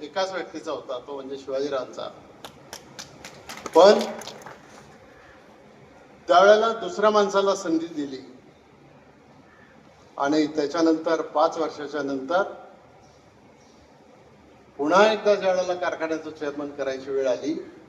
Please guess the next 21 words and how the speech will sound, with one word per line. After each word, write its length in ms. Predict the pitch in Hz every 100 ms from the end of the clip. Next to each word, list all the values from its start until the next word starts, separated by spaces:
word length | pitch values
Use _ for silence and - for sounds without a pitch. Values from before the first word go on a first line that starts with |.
| - _ _ - - - - - - - - _ - - -
त्यावेळेला 400 | 151 151 151 151
मी 160 | 151 147 139 135 - - - - - - - - - -
शिवाजीरावांना 760 | - 139 143 147 143 143 143 139 -
पुण्याला 300 | 131 143 139
बोलून 360 | 135 139 156 147
घेतलं. 420 | 123 123 123 110 - -
ऋषीला, 380 | 139 151 139 135 131 135
ऋषी 240 | 131 - 156
होता 200 | 135 123
बरोबर, 360 | 123 117 120 - - - - - - - - - - - - - - - - -
आपण 300 | - 139 131
जेवलो 320 | 151 160 160
एकत्र 360 | 139 - - - - - - - - - - - - - - - - - - - -
आणि 180 | 131 131 135
तुम्हाला 280 | 147 165 180
मी 180 | 175 175
शब्द 240 | 180 185 208
दिला 180 | 165 143
होता 240 | 120 135
की 180 | 131 139
शिवाजीराव, 560 | 135 139 143 143 156